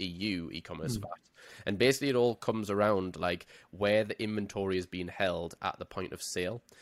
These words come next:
Speaker 1: and where it's going to. So if you're a U K established company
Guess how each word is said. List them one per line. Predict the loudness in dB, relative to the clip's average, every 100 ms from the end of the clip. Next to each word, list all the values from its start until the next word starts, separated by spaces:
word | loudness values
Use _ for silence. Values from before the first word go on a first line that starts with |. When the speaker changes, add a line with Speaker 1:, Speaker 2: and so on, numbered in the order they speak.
| -20 -6
Speaker 1:
and | -4 0
where | 2 2 0
it's | -4
going | -4 -4 -4
to. | -6 -8 -10 _ _ -6
So | 0 2 2
if | 0 0
you're | 2 4 4 2 0
a | 0 0
U | -2 -4 -2 -2
K | -2 0 0 -2
established | -4 -2 -2 -2 -6 -8
company | -8 -8 -8 -12